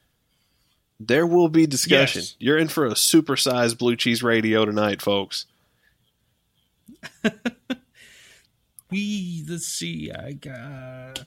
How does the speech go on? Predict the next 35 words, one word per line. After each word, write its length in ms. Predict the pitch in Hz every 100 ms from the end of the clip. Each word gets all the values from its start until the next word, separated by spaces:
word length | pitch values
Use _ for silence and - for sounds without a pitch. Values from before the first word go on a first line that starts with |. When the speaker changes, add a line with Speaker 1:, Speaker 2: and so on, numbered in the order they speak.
| - - 165
Speaker 2:
all 60 | 220
right, 80 | 208
I 80 | 269
got 180 | 240
two 160 | - 220
picks 300 | - 190 -
here 160 | 180 170
that 180 | 160
are, 140 | 160 160
that 140 | 165
are, 40 | 165
that 200 | 143 160
are 80 | 156
gonna 160 | 156
be 320 | 151 151 143 139 _ _ _ _ _ _ _ _ -
interesting. 500 | 180 165 - 123 117 _ _ _ _ _ - _ _ _ _ _
You're 200 | 240 320
building 360 | 302 277 240
the 80 | 208
redemption 640 | 196 147 190 185 - 175 170
team 380 | 180 180 175
on 180 | 165 160
your 180 | 156 156
side 480 | - 151 147 143 147 - _ _ _ _ _ _ _ _ _ -
with 200 | 156 -
the 80 | 156
likes 540 | 156 156 151 - -
of 80 | 147
Sterling 420 | - 165 160 156
Sharp 440 | - 165 147 143 - -
and 120 | 147
Jerry 280 | 151 170 151
Kramer, 600 | - 156 156 147 143 143 _ _ _ _ - - _ _
Nick 320 | 143 165 175 -
Collins. 720 | 160 143 147 147 143 143